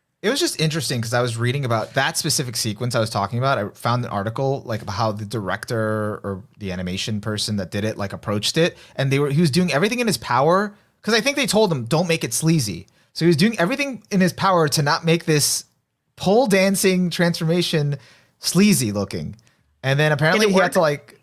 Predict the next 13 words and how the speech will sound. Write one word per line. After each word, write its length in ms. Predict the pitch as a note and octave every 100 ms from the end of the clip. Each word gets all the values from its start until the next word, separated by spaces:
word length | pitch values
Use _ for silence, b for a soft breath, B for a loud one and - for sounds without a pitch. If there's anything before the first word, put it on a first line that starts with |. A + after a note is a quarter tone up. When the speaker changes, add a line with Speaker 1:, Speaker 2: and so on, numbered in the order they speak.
| -
Speaker 1:
yeah, 540 | G#3 A3 E3+ B2 G#2+
apparently 320 | G#2 F#3 A3+ G3+
he 80 | G3+
had 160 | F#3+
to 80 | D3+
cut 200 | - F3
it, 100 | C#3
like, 280 | A2+ A2 A#2 -
a 60 |
few 180 | A#2 D#3
times 400 | D3+ D3 C#3 A#2+
and 100 | B2
even 360 | C3+ C3+ B2+